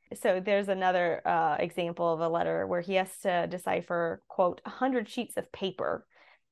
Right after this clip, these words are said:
And he didn't get anything to show for it, as you'll hear in this. "Wh-, but when I am employed in troublesome work by persons of honor, I expect they should do honorable things. And if therein I am mistaken, it is their fault, not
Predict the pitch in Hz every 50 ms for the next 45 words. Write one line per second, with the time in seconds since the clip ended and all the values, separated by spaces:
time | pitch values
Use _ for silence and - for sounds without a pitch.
0 | _ _ _ _ - 180 190 190 190 185 180 175 - - _ _ _ - 202 220
1 | 190 226 226 240 240 254 247 240 254 277 262 294 277 269 262 262 - 294 349 381
2 | - - 196 156 - - - 185 190 202 190 196 208 208 185 175 175 170 175 208
3 | 285 269 - 277 - - - _ _ _ _ _ _ _ _ _ _ _ _ _
4 | _ _ _ _ _ _ _ _ - 190 196 226 220 - - - - - 285 277
5 | - 247 247 277 277 349 392 392 330 302 277 262 254 233 233 202 185 190 185 -
6 | - 202 190 175 170 175 180 - - - 196 185 170 - - - 226 247 262 277
7 | 262 - - 240 208 202 196 190 180 165 165 - - - - 220 226 226 233 -
8 | - - 302 330 320 - 294 277 247 226 202 180 175 156 135 151 175 170 170 -
9 | - - - 330 320 302 285 - - - - - - 339 349 - - - 220 196
10 | 185 190 - - 185 175 202 233 233 - - - 254 285 294 269 254 214 196 175
11 | 175 180 - - 208 170 127 95 - - - - - - _ _ _ _ _ -
12 | 269 311 320 330 320 294 285 285 285 - - 247 240 226 226 214 202 202 202 190
13 | 185 180 180 175 165 165 - - - 180 170 175 - 180 170 170 - - 277 247
14 | 233 220 190 170 160 156 175 143 143 - - - 117 101 - - - - 196 202
15 | 165 -